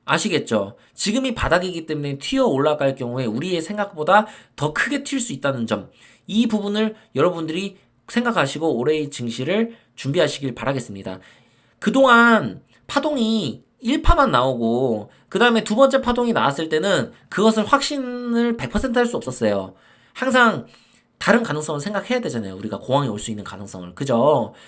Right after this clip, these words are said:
그지만 세 번째의 파동이 나오면서 그것도 고점을 돌파하는 파동이 확실히 나오고 눌리는 모습을 보였기 때문에 그것은,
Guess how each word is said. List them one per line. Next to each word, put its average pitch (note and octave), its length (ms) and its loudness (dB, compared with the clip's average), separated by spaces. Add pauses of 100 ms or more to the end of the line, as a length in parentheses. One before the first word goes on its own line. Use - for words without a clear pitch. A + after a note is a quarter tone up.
(160)
그지만 A3 540 2 (120)
세 - 220 2
번째의 C4+ 380 4
파동이 A3+ 360 0
나오면서 B2 640 -2 (260)
그것도 A3+ 400 2
고점을 A3+ 720 2 (100)
돌파하는 A#3+ 500 4
파동이 A3+ 320 0
확실히 A#3 320 0
나오고 F#3+ 640 2 (140)
눌리는 B3+ 400 2
모습을 F#3+ 340 0
보였기 G3+ 360 0
때문에 A#2+ 520 -2 (420)
그것은, D3 480 0